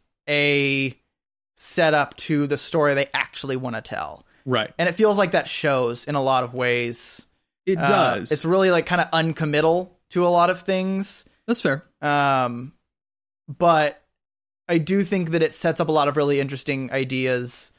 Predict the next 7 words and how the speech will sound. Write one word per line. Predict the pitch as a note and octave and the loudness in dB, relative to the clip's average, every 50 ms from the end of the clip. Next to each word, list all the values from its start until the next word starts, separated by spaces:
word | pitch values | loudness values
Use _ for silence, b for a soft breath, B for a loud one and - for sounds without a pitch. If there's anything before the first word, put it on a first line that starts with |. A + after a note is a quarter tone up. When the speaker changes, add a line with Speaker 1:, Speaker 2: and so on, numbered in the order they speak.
| _ _ - | _ _ -6
Speaker 2:
Mm-hmm. | B2 B2 C3 D3+ D3+ - - | -2 -2 -2 -2 -2 -2 -2
Speaker 1:
uh, | C3+ C3 B2+ B2 A#2+ A#2+ A#2 G#2+ - | 0 2 2 2 2 2 0 -2 -6
for | - - - - G3 G3 G3 F#3+ F3+ E3 D#3+ | -10 -14 -4 0 2 4 4 4 4 4 4
the | D#3 D#3+ | 2 2
next | D#3 D3+ C3+ - - - - - - _ _ _ _ _ _ _ _ _ _ _ _ _ _ - | 0 0 -4 -4 -4 -8 -10 -10 -12 _ _ _ _ _ _ _ _ _ _ _ _ _ _ -12
several | - - - E3 D3 C3 B2+ B2 | -10 -4 -2 -2 -2 0 -2 -6
seasons | A#2 - - D#3 C#3 B2+ A#2+ A#2+ A2+ A2+ A2+ - - - - | -6 -6 -4 -4 -4 -4 -4 -4 -6 -6 -8 -8 -10 -12 -14